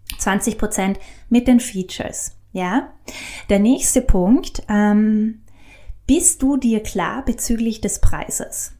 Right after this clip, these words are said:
ja, und wieso es ein absoluter No-Brainer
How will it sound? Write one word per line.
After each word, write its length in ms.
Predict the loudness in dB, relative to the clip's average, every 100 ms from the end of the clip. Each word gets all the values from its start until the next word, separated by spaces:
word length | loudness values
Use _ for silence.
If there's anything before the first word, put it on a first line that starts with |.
| -6
ja, 320 | -4 -2 -2 2
und 240 | 2 2
wieso 320 | 0 0 2
es 180 | 2 2
ein 120 | -4
absoluter 880 | -4 -6 -4 -4 -2 0 -2 -2 -2
No-Brainer 960 | 0 -2 -4 -4 -6 -4 -4 -6 -8